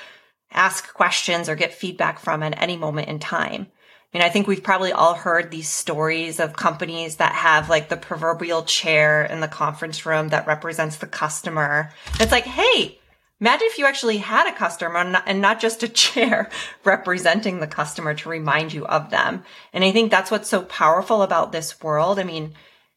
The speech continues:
uh, with tech in particular, that is now a reality in terms of being able to just tap your customer on the shoulder whenever you need to,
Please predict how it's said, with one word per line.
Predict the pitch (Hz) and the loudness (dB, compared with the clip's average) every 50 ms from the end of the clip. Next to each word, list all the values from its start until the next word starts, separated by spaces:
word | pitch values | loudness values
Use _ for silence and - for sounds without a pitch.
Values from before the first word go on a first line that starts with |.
| _ _ _ _ | _ _ _ _
uh, | - 180 165 160 156 151 151 151 - | 0 2 4 4 4 4 2 0 -4
with | - 156 160 220 220 220 220 | -8 0 2 2 2 2 0
tech | - - - 294 285 196 - - - | -10 -4 2 4 4 4 2 -2 -4
in | - 190 180 | -4 -4 -4
particular, | - - 170 165 - 247 247 - 208 175 160 151 151 156 156 156 - _ _ _ _ _ _ _ | -4 -8 -8 -6 -6 -6 -4 -4 -2 0 2 2 2 0 -2 -4 -12 _ _ _ _ _ _ _
that | - 160 185 196 208 226 233 - - | -2 2 4 6 6 4 2 2 -4
is | 185 180 170 160 151 - | -8 -8 -8 -12 -12 -12
now | - 175 170 170 160 165 170 165 156 - | -16 -4 2 4 6 6 6 4 2 0
a | - | -4
reality | 151 151 160 160 143 135 151 160 160 - - - 196 202 _ _ _ _ _ | -4 -2 0 0 0 2 0 -2 -4 -6 -8 -12 -12 -14 _ _ _ _ _
in | 170 170 165 | -10 -8 -8
terms | 156 - - 165 165 160 | -8 -6 -6 -6 -4 -4
of | 175 151 147 - | -6 -6 -6 -8
being | - 156 156 156 156 | -8 -6 -6 -4 -4
able | 156 156 160 | -4 -4 -4
to | 165 156 | -6 -6
just | 156 151 151 - - | -8 -8 -8 -10 -8
tap | - 170 165 165 - | -4 -4 -4 -4 -6
your | 156 | -12
customer | 151 - 170 151 - - 170 156 | -8 -8 -10 -8 -8 -10 -8 -8
on | 143 143 147 | -8 -6 -6
the | 151 | -8
shoulder | 151 - 170 165 165 151 | -6 -6 -6 -4 -4 -6
whenever | 151 151 151 151 156 196 | -6 -6 -8 -8 -6 -4
you | 220 | -4
need | 254 302 370 392 392 | -2 -2 -2 -4 -2
to, | - 240 208 196 196 208 | 0 2 2 2 2 0